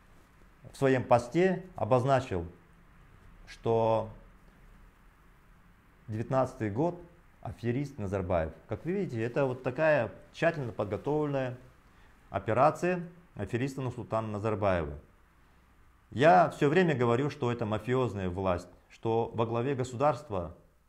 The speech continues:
мафиозного стоит мафиози Нурсултан Назарбаев.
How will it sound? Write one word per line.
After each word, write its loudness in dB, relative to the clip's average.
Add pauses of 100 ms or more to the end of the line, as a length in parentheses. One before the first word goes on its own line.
мафиозного -4 (680)
стоит -4 (280)
мафиози -2
Нурсултан -6
Назарбаев. -4